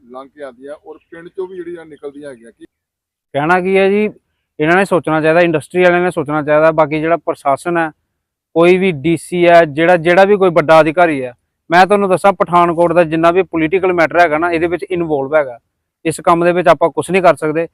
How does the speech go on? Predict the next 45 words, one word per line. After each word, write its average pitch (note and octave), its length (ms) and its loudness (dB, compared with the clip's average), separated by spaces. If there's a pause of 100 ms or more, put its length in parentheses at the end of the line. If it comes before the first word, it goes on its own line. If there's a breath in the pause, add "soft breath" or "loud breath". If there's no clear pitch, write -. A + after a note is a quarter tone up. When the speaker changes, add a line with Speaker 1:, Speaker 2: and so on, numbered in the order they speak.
(220)
Speaker 2:
ਆਪਾਂ E3 220 2
ਸਿਰਫ E3 200 -4
ਇੰਨਾ E3+ 200 2
ਕਰ D3+ 140 2
ਸਕਦੇ E3 160 -4
ਹਾਂ, E3+ 80 2
ਆਪਣੇ D#3+ 160 -4
ਬੱਚੇ D3 260 -4
ਬਚਾਈਏ D#3 440 -2 (500)
ਤੇ D#3 500 2
ਥੋੜ੍ਹਾ D#3 240 0
ਬਹੁਤਾ D#3 220 0
ਦੇਖ C#3+ 280 0
ਕੇ C#3+ 80 -4
ਚੱਲੀਏ। C#3+ 260 -2
ਇੱਥੇ D#3 180 -6
ਸਾਡਾ D#3+ 240 0
ਕੁਛ C3 180 -10
ਨਹੀਂ, D#3+ 80 0
ਅਸੀਂ D#3+ 140 -2
ਸਿਰਫ, D#3+ 200 -4 (520)
ਅਸੀਂ F3+ 200 6
ਵੱਡੇ F3 460 4
ਲੋਕਾਂ F3 300 4
ਦੇ F3 140 4
ਜਿਹੜੇ, F3+ 240 2
ਜੇ E3+ 200 4
ਅਗਰ F3+ 260 4
ਸਾਡਾ E3 360 6
ਇਹ, F3+ 260 4 (540)
ਸਾਡੀ F3 280 4
ਗੱਲਬਾਤ D#3 400 4
ਜੇ D#3+ 180 -4
ਕਿਤੇ D#3+ 220 0
ਵੱਡੇ D3 240 0
ਲੀਡਰ D3 280 -2
ਤੱਕ D#3+ 160 0
ਪੁੱਜਦੀ D3 420 -6
ਆ, D#3 100 2 (400)
ਜਿੱਦਾਂ D#3 220 2
ਕਿ E3+ 180 2
ਸੀ E3 340 -2
ਐਮ E3 180 2
ਤੱਕ E3+ 160 0
ਪੁੱਜੇ D3+ 380 -2